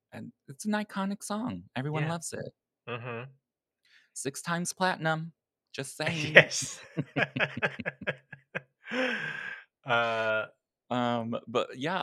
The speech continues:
Speaker 1: uh, so the whole s-, the whole set was great. It was really great.
Speaker 2: And she sounded great. It was great to hear her singing for
Speaker 1: Mm-hmm.
Speaker 2: real. Like, the trickery was not there. What do you think?
Speaker 1: Yeah.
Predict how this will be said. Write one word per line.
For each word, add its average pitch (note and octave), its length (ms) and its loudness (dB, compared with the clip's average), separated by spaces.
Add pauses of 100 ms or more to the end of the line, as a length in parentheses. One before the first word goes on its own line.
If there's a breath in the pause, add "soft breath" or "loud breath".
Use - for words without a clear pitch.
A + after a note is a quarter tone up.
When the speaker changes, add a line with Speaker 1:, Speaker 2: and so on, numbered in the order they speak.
Speaker 1:
uh, A2+ 100 0
so B2+ 200 -2
the B2+ 120 2
whole F3 260 0
s-, - 180 -16
the C#3 100 -2
whole E3+ 160 -2
set - 260 -4
was A2+ 140 -4
great. E2 400 -4
It G2+ 60 -6
was G2+ 200 -8
really F#2+ 240 -4
great. D#2 400 -8 (480)
Speaker 2:
And C3+ 120 2
she D3+ 100 -2
sounded C3 380 6
great. B2 300 0
It A#2+ 40 -14
was A2 100 -14
great B2 180 -2
to A#2 100 -4
hear A#2+ 200 0
her A2 220 0
singing A2+ 520 -2
for G#2+ 180 2
Speaker 1:
Mm-hmm. - 20 -4
Speaker 2:
real. G#2+ 440 2
Like, G2 260 0
the G2+ 80 -12
trickery G#2+ 680 -6 (800)
was A2 580 0
not C#3 340 4
there. A3 400 4 (520)
What C#3+ 140 -6
do D#3 60 -4
you C#3+ 60 -6
think? G#2 180 -2
Speaker 1:
Yeah. G#3+ 320 0